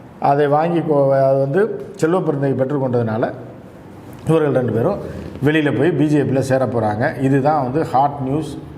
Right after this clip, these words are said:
அஹ், எக்ஸ்க்ளூசிவா கொடுக்கணும்னு சொல்லி நான், அஹ், இந்த செய்தியை உங்களுக்கு வழங்குகிறேன். மற்றும் ஒரு பரபரப்பான அரசியல் பரபரப்பான நிகழ்வோடு சந்திக்கிறேன்.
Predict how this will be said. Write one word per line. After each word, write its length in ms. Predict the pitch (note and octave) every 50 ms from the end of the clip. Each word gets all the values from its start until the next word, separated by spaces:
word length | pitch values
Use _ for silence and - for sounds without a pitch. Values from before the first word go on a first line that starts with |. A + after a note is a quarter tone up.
| - - A2+
அஹ், 520 | A2 A2 A2 G#2+ G#2 G#2+ A2 A2 A#2 A#2
எக்ஸ்க்ளூசிவா 480 | - - - C#3 C3 A#2+ B2+ C3+ C3 A#2+ A#2+
கொடுக்கணும்னு 420 | B2+ B2 A2+ B2 B2 B2 A#2+ A#2 A#2+
சொல்லி 160 | A2+ A2+ B2+
நான், 240 | A#2+ A#2 A2+ A2+ A2+ A#2 - - - - - - -
அஹ், 260 | A2+ A2 A2+ A2+ A2 A2
இந்த 320 | A2 G#2+ A2 A2 G#2 G2+
செய்தியை 360 | - - C3 B2+ A#2+ A#2+ A#2+
உங்களுக்கு 280 | A#2 A2 G#2+ G#2 G2 G#2
வழங்குகிறேன். 560 | A2 A#2+ B2 A#2+ A#2+ A#2+ A#2+ C3 C#3 D#3 D3+ - - - - - - - - - C3
மற்றும் 380 | C3 D3+ D#3 D3 F3 F3 E3+
ஒரு 140 | E3 D#3 D3+
பரபரப்பான 600 | - D3+ D3+ D#3+ D#3 D#3+ D#3+ D3+ C#3 D3+ D3+ D#3
அரசியல் 440 | D#3 D3 C#3+ C#3+ D3+ C#3+ D3+ D3 C#3
பரபரப்பான 540 | C3 C3+ C3+ C3+ C3+ C3+ B2+ C3 C3+ C3+ C3
நிகழ்வோடு 420 | B2+ B2+ B2+ B2+ B2 B2+ C3 B2
சந்திக்கிறேன். 580 | A#2 B2 B2 B2 B2 B2+ A#2 B2+ B2 B2+ B2+ C3